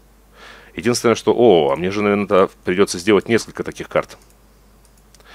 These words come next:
И вот тебе-то как раз нужно питание. У тебя канал появился? Появился.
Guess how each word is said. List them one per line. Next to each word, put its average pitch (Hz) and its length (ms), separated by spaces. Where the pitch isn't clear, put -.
И 95 100
вот 98 140
тебе-то 117 320
как 87 120
раз 117 180
нужно 101 220
питание. 71 520
У - 80
тебя 90 280
канал 92 280
появился? 120 380
Появился. 95 520